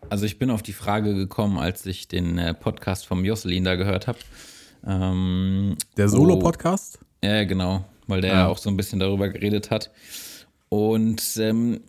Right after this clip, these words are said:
Speaker 1: ich, ich glaube, dass es heutzutage eigentlich fast schon unmöglich ist, äh, so einen eigenen S-, also einen eigenen Stil zu haben vielleicht schon, aber nicht einen Stil zu haben, den noch kein anderer hat. Also ich glaube, das ist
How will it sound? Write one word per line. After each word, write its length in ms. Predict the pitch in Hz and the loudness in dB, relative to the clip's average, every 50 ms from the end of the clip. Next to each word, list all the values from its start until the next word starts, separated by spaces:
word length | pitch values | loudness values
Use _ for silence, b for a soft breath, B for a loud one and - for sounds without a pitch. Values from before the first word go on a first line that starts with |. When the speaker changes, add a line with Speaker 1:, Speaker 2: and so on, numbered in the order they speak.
| - _ _ - _ _ - - - - | -20 _ _ -20 _ _ -20 -20 -20 -16
Speaker 1:
ich, 340 | - 135 135 - - - 151 | -14 -12 -10 -8 -6 -4 -4
ich 160 | 151 147 - | -4 -4 -4
glaube, 440 | - 135 135 139 151 160 160 143 139 | -2 0 2 2 2 2 2 2 2
dass 140 | 131 120 117 | 2 0 -2
es 240 | 123 117 - - - | -2 -4 -4 -2 0
heutzutage 800 | 123 117 117 113 - - - - - 117 107 101 98 98 - - - _ _ | 0 0 0 0 -2 -8 -10 -10 -4 -2 -2 0 0 -2 -6 -6 -12 _ _
eigentlich 580 | - 60 71 95 95 98 104 98 101 98 - - | -10 -6 -2 -2 0 0 -2 -4 -6 -10 -12 -14
fast 800 | - - - - - - - - - 113 101 - - - - - | -16 -18 -18 -18 -18 -16 -16 -6 -4 -4 -4 -4 -8 -12 -12 -8
schon 180 | - 101 - | -8 -6 -4
unmöglich 880 | - - 98 98 101 98 98 98 101 113 117 117 - 110 113 110 - - | -2 -2 0 0 0 2 2 2 2 0 0 -2 -2 -4 -4 -4 -4 -4
ist, 400 | - 117 110 - - - - _ b b b b b b b b b b b | -4 -4 -4 -4 -8 -10 -14 _ b b b b b b b b b b b
äh, 300 | - - 107 101 98 98 | -6 -2 0 0 0 0
so 140 | 98 98 101 98 | -2 -2 -2 -2
einen 100 | 95 - | -2 0
eigenen 320 | - 95 101 107 110 101 | 0 0 0 2 2 0
S-, 220 | 95 - - - - _ _ _ _ - - | -2 -4 -6 -10 -12 _ _ _ _ -6 -4
also 240 | 113 107 104 117 - - - - | -2 -2 -2 -4 -6 -8 -6 -4
einen 80 | 110 | -4
eigenen 300 | - - 120 131 143 147 139 | -2 0 0 2 2 0 0
Stil 260 | - - - 143 156 | -2 -2 -2 -2 -2
zu 140 | 151 - 147 | -2 -2 -2
haben 160 | 135 127 113 | -2 -2 -2
vielleicht 400 | - - 117 113 107 101 - - - | -2 -2 0 0 0 -2 -4 -10 -12
schon, 440 | - - - 123 131 139 151 165 151 B B B B B B | -10 -4 -2 -2 0 0 0 -2 -4 B B B B B B
aber 300 | - - 104 104 104 101 | -4 -2 0 2 2 2
nicht 180 | 104 110 104 - | 0 0 0 -2
einen 60 | 110 | -4
Stil 260 | 101 - - 107 104 | -4 -2 -2 -2 -2
zu 160 | 98 - 104 98 | -2 -2 -2 -2
haben, 200 | 104 98 95 90 | 0 0 0 0
den 100 | 95 92 | 0 0
noch 160 | 90 92 - | -2 -2 -4
kein 180 | - - 113 92 | -6 -4 -4 -2
anderer 340 | 73 80 85 92 85 80 87 | -2 -2 -2 -2 -2 -2 -2
hat. 240 | 87 - - - - _ _ _ _ _ _ _ - | -2 -6 -8 -12 -20 _ _ _ _ _ _ _ -10
Also 140 | - 95 90 | -8 -8 -8
ich 60 | 98 - | -8 -6
glaube, 200 | - 90 92 - | -6 -6 -4 -6
das 140 | 104 - | -10 -14
ist 460 | - - - - - - - - - | -14 -14 -14 -14 -14 -16 -16 -18 -20